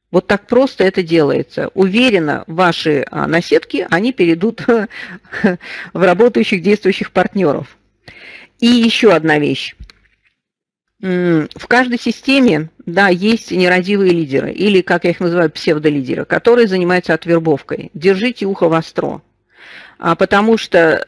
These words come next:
если они будут вас заманивать своими ковришками, понимайте в первую очередь, что им в этот момент все равно, там,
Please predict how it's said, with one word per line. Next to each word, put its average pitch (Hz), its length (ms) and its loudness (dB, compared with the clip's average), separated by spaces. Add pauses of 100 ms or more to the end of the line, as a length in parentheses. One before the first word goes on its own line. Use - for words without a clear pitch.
если 226 400 0
они 214 220 2
будут 180 360 -2
вас 170 260 0
заманивать 156 640 0
своими 170 300 0
ковришками, 190 720 0 (1000)
понимайте 190 520 0
в 160 60 -8
первую 180 300 2
очередь, 202 440 2
что 160 420 0 (480)
им 240 160 2
в 220 40 6
этот 208 180 2
момент 202 280 0
все 208 120 0
равно, 185 300 2
там, 143 300 -4